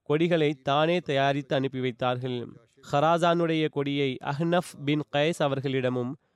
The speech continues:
இஸ்தஹருடைய கொடியை உஸ்மான் பின் அபி ஆல் அவர்களிடமும், அர்த் ஷேர் மற்றும் சாபூருடைய கொடியை மஜாஷி பின் மசூத் அவர்களிடமும், ஃபுசாஹ் மற்றும்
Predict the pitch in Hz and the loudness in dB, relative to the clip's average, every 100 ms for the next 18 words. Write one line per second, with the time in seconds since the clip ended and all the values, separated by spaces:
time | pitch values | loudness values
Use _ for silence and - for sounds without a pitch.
0 | _ - - 190 185 180 180 160 147 147 | _ -6 -2 0 4 4 2 2 0 0
1 | 143 143 135 120 127 - 147 160 170 170 | 0 0 0 -2 -10 -4 0 2 2 0
2 | 170 - 135 160 165 135 143 160 143 135 | 0 -2 -2 0 0 0 2 2 0 -2
3 | 143 131 123 123 123 120 143 _ _ _ | -2 -2 -2 -2 -4 -6 -12 _ _ _
4 | 156 170 180 - 165 180 170 160 165 151 | -2 -2 -2 -2 2 2 2 -2 -2 -4
5 | - 143 170 180 175 147 135 123 135 135 | -2 0 2 2 0 0 -2 -2 -4 -2
6 | 131 113 - _ - 127 151 165 - 170 | -2 -4 -8 _ -4 0 2 0 0 -2
7 | 156 143 131 - 165 156 135 135 127 123 | -2 -2 -4 -4 -4 -2 -2 -4 -6 -4
8 | 123 123 113 _ _ _ _ 151 175 165 | -4 -6 -10 _ _ _ _ -4 0 2
9 | 170 165 151 170 135 | 0 -2 -2 -2 -4